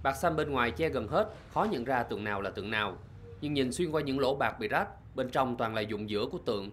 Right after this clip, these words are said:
kèm theo rác rến. Điều đáng nói, ở đây cũng không có bản thông báo về hai bức tượng mang ý nghĩa lịch sử. Mới đây, Ủy ban Nhân dân Thành phố Hồ Chí Minh đã giao các đơn vị liên quan khẩn trương kiểm định chất lượng chuyên sâu của hai bức tượng, đồng thời đề xuất phương án sửa chữa và vị trí đặt phù hợp.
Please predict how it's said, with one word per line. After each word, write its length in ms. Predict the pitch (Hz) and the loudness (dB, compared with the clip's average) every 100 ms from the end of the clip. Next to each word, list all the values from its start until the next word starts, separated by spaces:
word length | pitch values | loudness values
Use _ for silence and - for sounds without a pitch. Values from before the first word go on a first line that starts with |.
| - | -4
kèm 200 | 113 92 | -4 -2
theo 140 | 113 | -2
rác 140 | 113 123 | -2 -2
rến. 280 | 123 135 208 - - - - - | 2 2 0 -10 -18 -18 -18 -6
Điều 120 | 147 143 | 2 2
đáng 160 | 180 | 4
nói, 200 | 190 214 | 2 2
ở 140 | - 160 | 0 2
đây 180 | 147 | 2
cũng 240 | 139 117 151 | 2 -2 -4
không 240 | - 202 | -4 -2
có 100 | 202 | 0
bản 180 | 113 139 | 0 0
thông 160 | 170 139 | -2 2
báo 200 | 131 180 | 2 2
về 120 | 147 98 | 0 0
hai 120 | 117 | -2
bức 200 | 135 156 | -2 0
tượng 240 | 104 90 92 | 0 0 -4
mang 140 | 117 | -4
ý 100 | 120 | -2
nghĩa 160 | 131 98 | -2 -2
lịch 140 | 110 | -4
sử. 360 | - 101 90 - - - - - - - - - - | -4 -2 -2 -6 -12 -16 -16 -16 -18 -18 -18 -14 -2
Mới 100 | 190 | 4
đây, 120 | 202 | 6
Ủy 140 | 143 | 4
ban 180 | 139 160 | 2 2
Nhân 140 | 151 139 | 2 0
dân 160 | 139 | -2
Thành 120 | 127 107 | -4 -4
phố 120 | 151 | -4
Hồ 80 | 127 | -4
Chí 120 | 143 | -2
Minh 260 | 156 131 | 0 0
đã 80 | 107 | 2
giao 280 | 120 139 131 | 2 2 2
các 160 | 170 151 | 0 -2
đơn 160 | 131 | -2
vị 120 | 107 | -2
liên 220 | 98 120 127 | -2 0 4
quan 220 | 120 104 - - | 4 2 -8 -10
khẩn 220 | 113 151 | -4 0
trương 200 | 185 151 | 2 2
kiểm 180 | 123 156 | 0 0
định 160 | 120 104 | -2 -2
chất 180 | 185 | -2
lượng 160 | 143 104 | -2 -2
chuyên 140 | 139 120 | -2 0
sâu 240 | 131 117 | 2 0
của 100 | 117 | 0
hai 140 | 127 120 | -2 -4
bức 180 | - | -2
tượng, 260 | 117 95 87 - - - | 0 0 -2 -10 -18 -4
đồng 160 | - 120 | 0 2
thời 140 | 123 | 4
đề 140 | 123 113 | 4 4
xuất 200 | - 226 | 2 0
phương 140 | 147 | 0
án 140 | 131 160 | 0 -2
sửa 160 | - | -2
chữa 220 | - 104 104 | -2 0 0
và 120 | 139 98 | 0 -2
vị 120 | 90 | -2
trí 160 | 87 139 | -4 -2
đặt 160 | 104 - | -2 -2
phù 140 | 117 95 | -4 0
hợp. 280 | 104 98 | 0 0